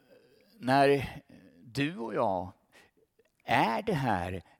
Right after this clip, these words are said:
saltet, eh, då bär vi frukt. Inte därför att vi är så väldigt duktiga och har lyckats ta oss samman och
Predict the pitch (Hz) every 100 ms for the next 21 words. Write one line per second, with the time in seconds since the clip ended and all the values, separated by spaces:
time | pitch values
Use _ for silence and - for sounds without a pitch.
0 | _ - - - 127 160 - - - -
1 | - - - 92 107 - _ _ - -
2 | _ - 104 135 147 127 - 240 175 104
3 | 85 95 _ - - 180 - - - -
4 | - - _ _ _ _ _ 127 104 -
5 | - 95 95 107 104 - 117 104 80 -
6 | 98 98 - - _ _ _ - 120 107
7 | 80 107 _ - - _ _ _ _ 87
8 | 131 - - - 170 107 85 82 - _
9 | - - - _ _ _ _ 110 110 113
10 | - 104 - - - - - _ - 123
11 | 110 95 123 - - - - 101 120 147
12 | 101 92 90 -